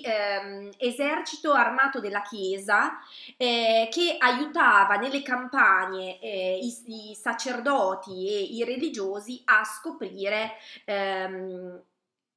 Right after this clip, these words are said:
quelle che al tempo, eh, venivano considerate pratiche eretiche e anche le streghe.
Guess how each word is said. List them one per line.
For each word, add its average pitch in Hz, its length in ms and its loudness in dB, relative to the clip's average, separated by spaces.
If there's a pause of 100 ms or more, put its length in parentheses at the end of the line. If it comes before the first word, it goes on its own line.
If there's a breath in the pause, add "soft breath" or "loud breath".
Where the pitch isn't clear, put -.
(300)
quelle 240 220 2
che 226 260 0
al 233 240 2
tempo, 220 680 -4
eh, 196 340 2
venivano 202 340 -4
considerate 220 760 -4
pratiche 196 360 -4
eretiche 226 600 -4
e 208 180 -4
anche 185 260 -10
le 180 80 -20
streghe. 180 640 -12